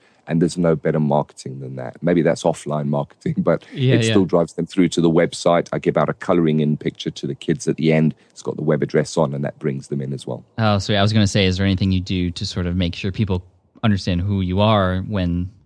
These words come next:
Speaker 2: you know, the party's over? So that's cool. That, that's really cool. I think we could even end the show right there, and that'd be a ton of <laughs> value for people. Um, we could, but I want, but obviously we mentioned Niche Site Duel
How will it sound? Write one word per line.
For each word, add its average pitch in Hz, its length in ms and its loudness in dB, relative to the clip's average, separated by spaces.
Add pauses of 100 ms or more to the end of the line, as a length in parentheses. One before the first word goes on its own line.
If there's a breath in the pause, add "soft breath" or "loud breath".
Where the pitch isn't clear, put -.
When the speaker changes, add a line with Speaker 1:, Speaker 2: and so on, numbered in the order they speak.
(160)
Speaker 2:
you 98 80 -4
know, 85 80 -2
the 82 80 -6
party's 92 300 -4
over? 113 340 0
So 82 140 -10
that's 87 180 -4
cool. - 240 -10
That, 92 240 -8
that's 107 260 -2
really 78 200 -10
cool. 95 100 -10
I 107 80 0
think 254 160 -4
we 165 80 0
could 110 160 0
even 101 160 2
end 101 140 4
the 90 40 2
show 110 220 2
right 80 220 -2
there, 95 180 2
and 87 120 0
that'd 104 120 0
be 92 120 -4
a - 40 -14
ton 131 380 2
of 110 60 2
<laughs> 104 120 -2
value 104 240 0
for 101 140 -8
people. 90 480 -6 (480 loud breath)
Um, 95 340 0
we 113 160 -4
could, 113 400 0
but 113 140 -2
I 117 80 2
want, 135 180 -2
but 104 380 0
obviously 101 360 -2
we 92 120 0
mentioned 95 400 2
Niche 95 140 0
Site 90 180 -2
Duel 90 240 -4